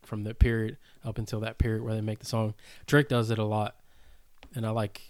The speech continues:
I like that kinda stuff. Jay-Z is good at doing that kinda stuff, and, um, Joe Budden,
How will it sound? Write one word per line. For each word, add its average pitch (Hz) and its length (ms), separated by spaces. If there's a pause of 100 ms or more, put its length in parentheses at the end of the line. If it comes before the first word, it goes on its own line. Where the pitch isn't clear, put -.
(120)
I 123 60
like 113 160
that 117 120
kinda 107 180
stuff. 107 400
Jay-Z 117 400
is 107 120
good 110 220
at 127 260
doing 110 240
that 104 180
kinda 104 200
stuff, 104 440
and, 113 240 (840)
um, 101 460 (800)
Joe 107 180
Budden, 104 500